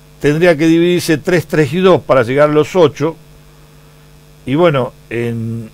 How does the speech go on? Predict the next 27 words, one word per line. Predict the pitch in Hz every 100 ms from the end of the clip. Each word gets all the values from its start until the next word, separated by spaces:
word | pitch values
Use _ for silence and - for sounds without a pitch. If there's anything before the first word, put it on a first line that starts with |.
| -
en | 123
esa | 143 143 -
división | 156 156 151 147 143 139 151 156 - 185 175 131
que | 117
usted | -
dice, | 151 147 151 127 - - -
más | 123 147 143
o | 151
menos | 165 160 -
cada | 160 160 139
candidato | 156 139 143 147 117 110
puede | 147 143 143
remar, | 143 156 165 170 175 160 - - - - -
estamos | 110 - 170 233 196 - _ - _ _ _ _
en | 120 123
una | 147 160 165
situación | 170 139 185 - 208 196
donde | 165 185 196 208 - _
un | 156 175
partido | 143 175 147 - 220 156 151 160 - - -
de | 90
los | 147
tres | - 196 190 - - - _ - -
podría, | 110 123 135 156 160 -
este, | 95 -
meter | 95 95 120
dos. | 104 80